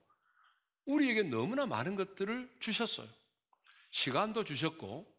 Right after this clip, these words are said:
그리고 물질도 주셨고, 직장도 주셨고,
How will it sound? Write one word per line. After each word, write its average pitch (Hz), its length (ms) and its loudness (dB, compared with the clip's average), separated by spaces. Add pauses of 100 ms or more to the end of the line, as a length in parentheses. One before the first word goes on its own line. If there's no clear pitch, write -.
(420)
그리고 208 320 2
물질도 185 520 0
주셨고, 117 680 -4 (640)
직장도 220 600 0
주셨고, 147 680 -4